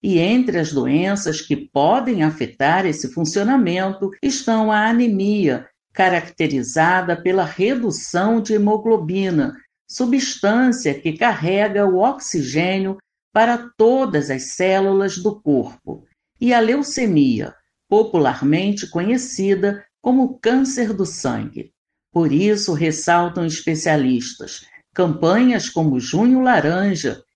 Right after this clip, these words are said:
e Junho Vermelho são fundamentais. Então anota aí, quatorze de junho é o Dia Mundial do Doador de Sangue. Seja um doador.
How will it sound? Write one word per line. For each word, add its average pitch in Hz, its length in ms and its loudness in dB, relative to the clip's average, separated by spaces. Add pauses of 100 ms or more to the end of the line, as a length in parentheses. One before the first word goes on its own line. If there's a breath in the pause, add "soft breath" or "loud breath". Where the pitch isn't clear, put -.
e 151 120 2
Junho 226 480 2
Vermelho 175 800 0 (220)
são 160 400 -2
fundamentais. 208 1300 -2 (420)
Então 269 380 2
anota 254 400 2
aí, 127 240 -2 (100)
quatorze 208 760 2
de 135 160 -4
junho 196 580 0 (160)
é 226 140 2
o 220 120 2
Dia 233 360 2
Mundial 208 1000 2
do 196 140 2
Doador 185 580 0
de 202 140 -2
Sangue. 127 640 -4 (300)
Seja 226 640 0
um 131 100 2
doador. 123 500 -2